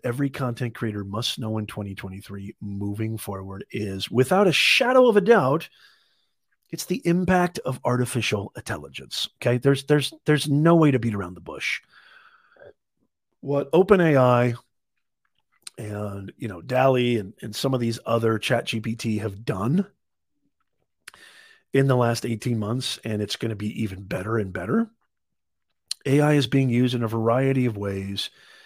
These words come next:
in the creator economy. It just is. And we expect this to continue in twenty twenty-three. Creators just, you know, you need to be aware,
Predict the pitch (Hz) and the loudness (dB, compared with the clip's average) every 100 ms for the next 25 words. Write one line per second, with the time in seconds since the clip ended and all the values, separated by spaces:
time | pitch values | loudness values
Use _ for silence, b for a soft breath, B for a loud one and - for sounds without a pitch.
0 | b b b - 127 117 - 117 107 107 | b b b -4 -2 -2 -4 -6 -4 -2
1 | 107 160 156 92 - 120 - 117 131 101 | 0 0 0 -2 -6 -8 -4 2 2 2
2 | 73 95 113 120 - - - - _ 190 | -2 -8 -4 -4 -2 -2 -4 -8 _ -6
3 | 208 - - 139 156 - - - 139 139 | -6 -10 -6 -2 0 -2 -4 -2 -2 -2
4 | 123 113 - 151 101 85 82 - b b | -4 -4 0 0 -2 -6 -10 -14 b b
5 | b b b - 127 127 113 - 113 110 | b b b -2 0 0 -2 -2 -2 -4
6 | 104 107 92 98 107 82 - 127 135 156 | -6 -6 -8 -10 -12 -14 -6 0 4 6
7 | 165 - 156 - - 170 143 127 143 143 | 4 4 -2 -2 -4 2 4 4 4 4
8 | 175 156 143 123 107 107 98 82 | 4 4 6 4 4 2 0 -6